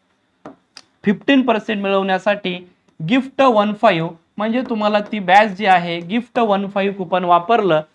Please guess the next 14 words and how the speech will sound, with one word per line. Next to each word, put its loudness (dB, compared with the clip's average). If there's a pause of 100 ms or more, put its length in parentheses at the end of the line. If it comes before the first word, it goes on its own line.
(220)
तर 0
ही -2
कर्ण 0
बॅच 4
तुम्हाला, 0 (400)
अ, 0 (720)
जवळपास, 2
अ, 6
दोन 4
हजार 4
पाचशे 2
रुपयामध्ये 0
भेटते. -4
यामध्ये 0